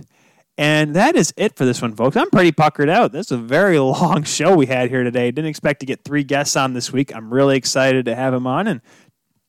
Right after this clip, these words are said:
tell us what you think of the interviews. Tell us what you think about Laura and talking about the Blues and Brandon Leipsic and Rachel and Janae Anderson talking about the Red Wings and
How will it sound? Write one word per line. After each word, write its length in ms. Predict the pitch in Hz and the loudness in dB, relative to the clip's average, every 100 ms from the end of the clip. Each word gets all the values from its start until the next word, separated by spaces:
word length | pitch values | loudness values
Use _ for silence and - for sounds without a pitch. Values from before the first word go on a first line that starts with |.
| _ _ | _ _
tell 160 | - 147 | 0 2
us 100 | 190 | 2
what 80 | 214 | 0
you 80 | 190 | -2
think 200 | 240 349 | -2 2
of 80 | |
the 80 | 160 | 2
interviews. 320 | 135 110 101 | 2 0 -6
Tell 180 | - 131 | -4 -2
us 180 | 147 - | -2 -4
what 200 | - - | -12 -6
you 80 | 143 | -6
think 340 | - 170 175 | -2 -2 -2
about 300 | 160 170 180 | 0 2 2
Laura 320 | 165 208 262 | 2 2 2
and 560 | 147 113 - - - - | 2 -2 -10 -20 -20 -16
talking 320 | - 147 143 | -2 0 0
about 180 | 139 135 | -2 -2
the 40 | 117 | -4
Blues 560 | 104 123 143 170 196 | -4 0 4 4 4
and 160 | 143 107 _ _ _ _ | 0 -10 _ _ _ _
Brandon 240 | 131 127 | 0 2
Leipsic 520 | 123 139 - 202 - | 2 0 0 -2 0
and 260 | 135 107 95 | -4 -6 -6
Rachel 380 | 123 131 - 135 | -4 -2 -2 -2
and 180 | 135 139 | -2 -4
Janae 460 | 131 131 131 180 | -4 -2 0 0
Anderson 480 | 156 143 170 165 208 | 0 -2 -4 -6 -6
talking 320 | 185 135 127 113 | -6 -6 -6 -4
about 340 | 120 120 _ | -2 -2 _
the 80 | 92 | -10
Red 240 | 117 139 | -4 -2
Wings 320 | 139 165 170 | -2 -4 -4
and 240 | 131 113 | -8 -12